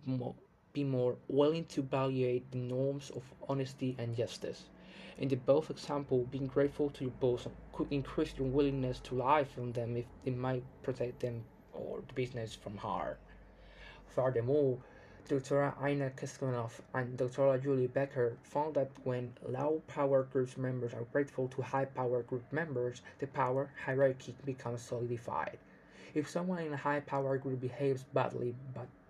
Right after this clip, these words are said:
then offers things to someone with less power, this expression of gratitude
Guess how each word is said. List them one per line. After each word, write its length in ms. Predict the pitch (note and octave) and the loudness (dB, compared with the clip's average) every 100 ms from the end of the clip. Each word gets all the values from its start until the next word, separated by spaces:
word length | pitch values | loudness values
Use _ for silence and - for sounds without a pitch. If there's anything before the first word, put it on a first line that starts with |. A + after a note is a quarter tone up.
| - | -4
then 300 | D#3+ D#3 C#3 | -2 0 0
offers 400 | C3 C3+ C3 B2 | 2 2 2 -2
things 280 | - B2+ B2 | -2 -4 -4
to 120 | - | -6
someone 340 | B2+ C3+ C3 A#2 | -4 -2 -2 -2
with 160 | A#2 | -2
less 220 | B2 C#3 - | -2 -2 -2
power, 460 | C#3+ C3 B2 A#2+ - - - - - | 0 2 2 0 -4 -18 -18 -18 -4
this 260 | F#3+ G3 F3 | 0 0 0
expression 640 | D3+ - - D3 C#3 C3 | -8 -4 0 0 0 -2
of 160 | C3 D3+ | -2 2
gratitude 460 | C3+ C3 - B2 | 2 0 -4 -8